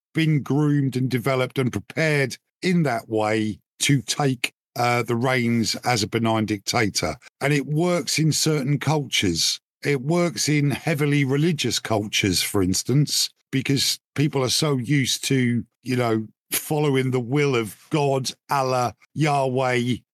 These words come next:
Buddha, whatever you wanna call your, your imaginary friend. They're so used to following that will, which actually is, of course, the will of the cleric who's interpreting the,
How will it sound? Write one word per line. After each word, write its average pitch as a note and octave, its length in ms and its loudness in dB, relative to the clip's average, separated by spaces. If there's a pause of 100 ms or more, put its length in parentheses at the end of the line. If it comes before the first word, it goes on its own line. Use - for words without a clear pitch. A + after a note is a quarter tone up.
(120)
Buddha, B2 440 0 (220)
whatever C#3+ 380 0
you C#3+ 120 2
wanna C3 360 0 (240)
call C#3 240 0
your, A#2+ 340 2
your B2+ 160 -2
imaginary A#2 540 0
friend. A2+ 580 0 (200)
They're C#3 100 -2
so D3+ 400 0 (160)
used D3 340 0
to B2+ 240 0
following C3 440 -2
that B2 180 0
will, A#2+ 440 0 (200)
which D3 240 0
actually C#3+ 400 2
is, A#2+ 100 0
of A#2 140 -2
course, B2+ 460 0
the B2+ 100 0
will C3 440 0
of A#2+ 180 -2
the C3 120 0
cleric B2 640 0 (220)
who's C3 280 2
interpreting B2+ 920 0
the, A#2 200 2